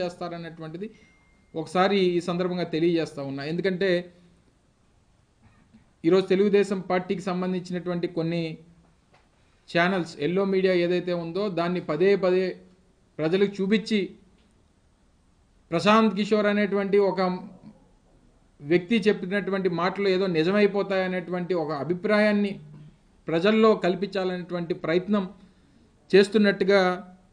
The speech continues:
కనబడతా ఉంది. ఒకవేళ నిజంగా అదే జరుగుతుంది అనేటువంటి పరిస్థితి వస్తే, మరి ఇదే వ్యక్తి చంద్రబాబు నాయుడు గారికి ఎందుకు వారు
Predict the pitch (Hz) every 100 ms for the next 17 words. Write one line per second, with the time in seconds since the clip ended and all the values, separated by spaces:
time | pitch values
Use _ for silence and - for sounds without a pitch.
0 | _ - 165 190 202 185 160 131 - -
1 | _ _ _ _ _ _ _ _ _ _
2 | _ _ - - 151 170 220 220 185 226
3 | 240 247 196 233 240 220 233 220 220 220
4 | 214 214 208 214 202 214 208 190 - -
5 | 170 202 - 196 - 208 156 - - _
6 | _ _ _ _ _ _ _ _ _ _
7 | _ _ _ _ _ _ _ _ - 151
8 | 202 208 185 214 233 226 226 233 208 -
9 | - _ _ _ _ _ _ _ - 190
10 | 220 240 240 233 220 214 202 202 196 190
11 | 202 247 262 - - _ _ _ _ _
12 | 156 170 190 233 262 233 240 - - -
13 | - - _ _ _ _ _ _ _ _
14 | _ _ _ _ _ _ - 202 220